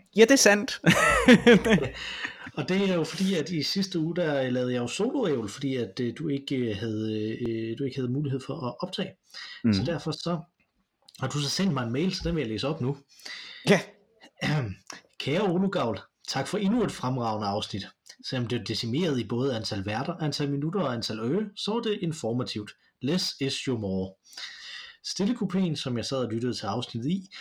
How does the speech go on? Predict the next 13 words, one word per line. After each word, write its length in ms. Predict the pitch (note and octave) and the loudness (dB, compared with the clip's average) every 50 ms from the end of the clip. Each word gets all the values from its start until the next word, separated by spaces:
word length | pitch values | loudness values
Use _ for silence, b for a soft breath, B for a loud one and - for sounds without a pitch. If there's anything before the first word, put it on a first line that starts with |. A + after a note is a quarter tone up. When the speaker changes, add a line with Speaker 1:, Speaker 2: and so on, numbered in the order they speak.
| B B B - | B B B -10
Speaker 2:
forbød 280 | - B2+ F#3+ A3+ B3+ G#3+ | -8 -4 -2 -2 -2 0
mig 100 | G3 F#3 | 0 -2
at 60 | - | 0
gå 100 | - D3 | 0 -2
i 40 | C3+ - | -2 -2
aktiv 340 | C3+ D#3+ D#3+ - - D3+ | -2 -4 -4 -4 -6 -6
dialog 400 | D#3 - D3+ D3 D3+ A3 B3+ G3 | -4 -4 -4 -2 -2 -2 -2 0
med 100 | D3 C3+ | 0 0
dig, 120 | B2+ A#2+ A2+ | 0 -2 -2
Mikkel, 260 | A2+ A2 A2+ A#2 G#2 | -2 -2 -2 -2 -4
selvom 340 | - - - B2 A2+ G#2 G2 | -4 -6 -6 -4 -4 -4 -4
det 100 | G2+ G2 | -4 -6
fristede. 480 | - - A#2+ - - - - - - | -6 -6 -6 -6 -6 -8 -10 -14 -16